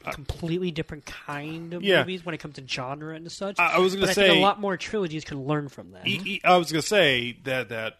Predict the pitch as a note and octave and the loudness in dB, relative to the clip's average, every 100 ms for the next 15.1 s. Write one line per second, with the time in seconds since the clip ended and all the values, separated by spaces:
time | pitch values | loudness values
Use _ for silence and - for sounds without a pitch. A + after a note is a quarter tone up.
0 | _ _ _ _ - B2+ A2 G2+ A#2 A2 | _ _ _ _ -14 -10 -10 -10 -12 -10
1 | - C3+ A2+ G#2+ G#2+ G2+ - G#2+ - A2 | -4 -2 -2 -6 -12 -16 -16 -14 -12 -10
2 | A2 G#2 G#2+ A3 F#3+ C#3 A#2+ - A#2+ B2 | -12 -10 -4 -2 0 0 -4 -10 -10 -6
3 | A#2 A#2+ A2+ G#2+ B2 A#2 - A#2 A#2+ G#2+ | -6 -6 -8 -8 -8 -8 -10 -10 -8 -8
4 | A2 G#2 G#2 G#2 G3+ E3+ G#2+ G#2+ A2 _ | -10 -12 -12 -2 2 2 0 -4 -12 _
5 | - _ C3 B2 A2+ G2 - _ _ _ | -20 _ -8 -6 -6 -8 -20 _ _ _
6 | D#3+ D3+ B2+ - - _ _ A3 A3+ E3+ | -6 -2 -4 -6 -16 _ _ 0 2 0
7 | D3 B2+ A#2+ A#2 - A2+ G#2+ G#2 G2+ G2+ | 2 2 0 -2 -6 -6 -6 -6 -8 -12
8 | - _ - - - F3+ D#3+ A#2 G#2+ G#2+ | -18 _ -10 -8 -2 0 0 -4 -8 -10
9 | G#2 A2 A#2 A#2 A2 - _ - A2 A2+ | -10 -4 -4 -4 -6 -10 _ -16 -14 -12
10 | A2 G#2 G2+ - - _ - A#2+ C3+ C3 | -10 -10 -12 -14 -20 _ -8 -2 0 0
11 | - D3+ D#3 C3+ A#2 A2 - _ _ _ | -4 -4 0 0 0 -6 -12 _ _ _
12 | _ _ _ _ - - - - - - | _ _ _ _ -20 -18 -18 -16 -16 -4
13 | G#3+ - A#3+ B3 A3+ C4 C4+ F#3+ D#3+ F3+ | -2 2 2 2 0 0 -4 -4 -4 -2
14 | G3+ - G3+ F3+ - F3+ E3+ B2+ B2 A#2+ | -4 -6 -8 -8 -4 0 0 0 0 0
15 | A#2 | -2